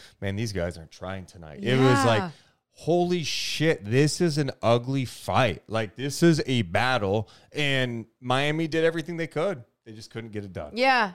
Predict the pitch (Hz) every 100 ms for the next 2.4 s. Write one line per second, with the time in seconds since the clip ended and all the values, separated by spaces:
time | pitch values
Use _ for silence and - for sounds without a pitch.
0 | - 226 240 226 - 220 202 - - 233
1 | 233 233 208 196 185 175 165 165 156 -
2 | 202 202 190 180